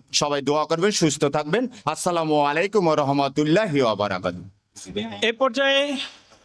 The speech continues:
Speaker 2: সংক্ষিপ্ত আকারে বক্তব্য রাখবেন কামরাঙ্গীরচর থানা ছাত্র দলের সাবেক প্রতিষ্ঠাতা সভাপতি এবং কামরাঙ্গীরচর থানার সিনিয়র, সিনিয়র নেতা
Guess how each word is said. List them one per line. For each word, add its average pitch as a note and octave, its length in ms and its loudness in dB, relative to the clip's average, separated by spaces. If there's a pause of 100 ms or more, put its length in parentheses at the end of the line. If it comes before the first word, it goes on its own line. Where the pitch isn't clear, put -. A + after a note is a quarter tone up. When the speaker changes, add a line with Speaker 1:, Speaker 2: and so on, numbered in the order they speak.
(440)
Speaker 2:
সংক্ষিপ্ত C4 580 0
আকারে C4 360 2
বক্তব্য B3+ 320 0
রাখবেন C4 480 0 (920)
কামরাঙ্গীরচর C4 520 0
থানা C#4 580 2 (440)
ছাত্র B3+ 440 0
দলের C#4 200 -2
সাবেক C4+ 420 -2
প্রতিষ্ঠাতা C#4+ 560 2
সভাপতি C4+ 680 0 (2500)
এবং B3 320 0
কামরাঙ্গীরচর C4+ 420 0
থানার C4+ 260 2
সিনিয়র, C#4 380 0
সিনিয়র C#4 420 0
নেতা C#4+ 460 2